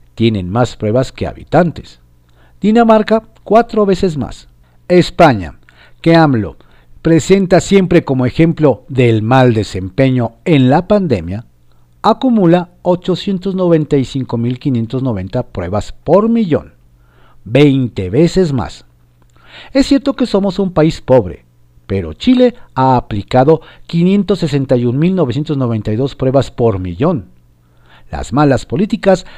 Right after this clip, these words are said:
se han trans-, traducido en México en mil quinientos treinta y siete muertes oficiales por millón. Pero la falta de pruebas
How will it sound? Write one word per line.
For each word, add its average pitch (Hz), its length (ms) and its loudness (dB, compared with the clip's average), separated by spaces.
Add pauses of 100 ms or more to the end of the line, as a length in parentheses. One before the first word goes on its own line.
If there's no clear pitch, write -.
se 185 180 2
han 220 200 4
trans-, 196 560 0
traducido 151 560 2
en 165 80 2
México 220 500 -4 (120)
en 110 280 -4 (120)
mil 175 480 0
quinientos 131 640 -4
treinta 110 360 -6
y 92 60 -8
siete 127 320 -4
muertes 117 420 -6
oficiales 120 540 -4 (140)
por 104 320 0
millón. 85 440 -8 (760)
Pero 190 180 -4
la 190 160 -4
falta 175 360 2
de 143 120 2
pruebas 139 420 0